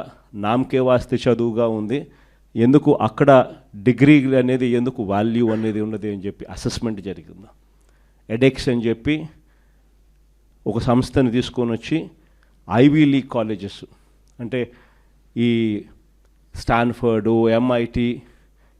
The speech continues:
ఇవే కాకుండా ఎల్ఎస్సి ఇటు పెద్ద పెద్ద యూనివర్సిటీస్ అన్నిటితో కూడా వాళ్ళ ఆన్‌లైన్ వర్క్, వాళ్ళ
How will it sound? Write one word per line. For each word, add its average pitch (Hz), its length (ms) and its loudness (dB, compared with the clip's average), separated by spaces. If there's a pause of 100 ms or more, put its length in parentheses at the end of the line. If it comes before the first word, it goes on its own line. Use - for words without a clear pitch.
ఇవే 120 260 6
కాకుండా 120 540 -6
ఎల్ఎస్సి 120 520 -4 (460)
ఇటు 107 100 -8
పెద్ద 120 280 -2
పెద్ద 156 180 6 (140)
యూనివర్సిటీస్ 139 600 0
అన్నిటితో 120 400 -4
కూడా 110 320 -2 (680)
వాళ్ళ 104 440 2 (260)
ఆన్‌లైన్ 156 440 4
వర్క్, 127 380 -2
వాళ్ళ 113 300 -2